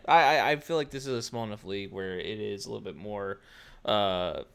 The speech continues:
not face-to-face necessarily, but definitely more communication going between the front office and the clubs, uh, than what you would see in, like, a giant league where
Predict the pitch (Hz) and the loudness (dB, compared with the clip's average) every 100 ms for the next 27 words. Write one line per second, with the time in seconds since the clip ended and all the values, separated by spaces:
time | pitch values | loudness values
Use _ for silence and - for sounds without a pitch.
0 | - _ - 120 - 113 - 92 98 95 | -20 _ -6 -6 -2 -6 -6 -8 -6 -6
1 | 104 - 90 90 76 110 104 110 101 95 | -10 -8 -6 -6 -6 -6 -8 -8 -8 -8
2 | - - - - 113 107 98 85 - _ | -10 -18 -18 -10 -6 -2 -2 -6 -12 _
3 | 123 113 95 95 92 104 98 92 95 - | -10 -10 -8 -10 -10 -10 -10 -10 -14 -20
4 | - 87 87 101 92 101 85 - 98 92 | -14 -12 -8 -8 -6 -8 -10 -10 -10 -12
5 | - - 90 87 - - - - - - | -14 -10 -8 -8 -12 -18 -20 -20 -20 -20
6 | - 87 82 90 98 87 90 87 - 98 | -12 -10 -10 -10 -8 -6 -8 -8 -8 -8
7 | 92 92 90 92 - 98 - 95 90 - | -6 -6 -8 -10 -12 -14 -10 -8 -8 -10
8 | 92 90 - 95 - | -10 -10 -12 -14 -14